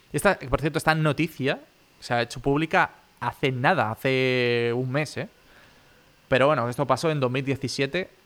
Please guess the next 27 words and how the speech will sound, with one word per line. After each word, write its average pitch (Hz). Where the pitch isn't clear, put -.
entre 123
dos 117
mil 131
diecisiete 139
y -
dos 135
mil 117
veinte. 110
Entonces, 170
los 139
mismos 143
partidos 147
catalanes 165
dijeron, 123
"Oye, 127
vamos 123
a 131
ver, 110
si 127
este 139
tío, 131
que 123
es 113
el 127
presidente 147
del 135
Parlamento, 135